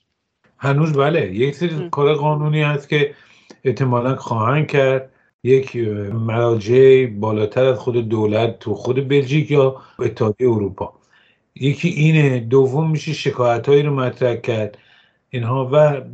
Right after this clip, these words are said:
Speaker 1: یکی هم این که مهمترش همین، همین فشار افکار عمومی.
Speaker 2: ام.
Speaker 1: یعنی نباید بذارن که دولت بلژیک بدون هزینه بخواد این کار بکنه. هزینه وقتی بالا بره نزد افکار عمومی، چون این کار خیلی مشمئز کننده است.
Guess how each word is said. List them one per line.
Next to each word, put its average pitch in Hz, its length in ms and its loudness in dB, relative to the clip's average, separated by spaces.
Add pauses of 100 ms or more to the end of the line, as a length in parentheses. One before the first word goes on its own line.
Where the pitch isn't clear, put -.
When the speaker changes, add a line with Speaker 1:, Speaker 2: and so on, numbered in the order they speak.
Speaker 1:
یکی 170 300 0
هم 185 120 2
این 185 120 0
که 190 160 0
مهمترش 165 640 0
همین، 175 280 0
همین 127 200 -2
فشار 135 420 0
افکار 117 380 -4
عمومی. 107 340 -2 (340)
Speaker 2:
ام. 202 100 -4
Speaker 1:
یعنی 156 180 6
نباید 180 360 4
بذارن 120 420 -6
که 117 180 -4
دولت 117 520 -4
بلژیک 117 680 -2
بدون 123 260 2
هزینه 117 460 -4
بخواد 123 240 -2
این 113 100 -6
کار 107 200 -6
بکنه. 113 260 -8
هزینه 156 400 0
وقتی 156 260 0
بالا 120 300 0
بره 113 240 -2 (480)
نزد 139 280 0
افکار 120 400 0
عمومی، 120 320 -2
چون 180 180 -2
این 170 80 0
کار 175 180 -2
خیلی 185 160 -2
مشمئز 110 500 -4
کننده 101 360 -4
است. - 180 -16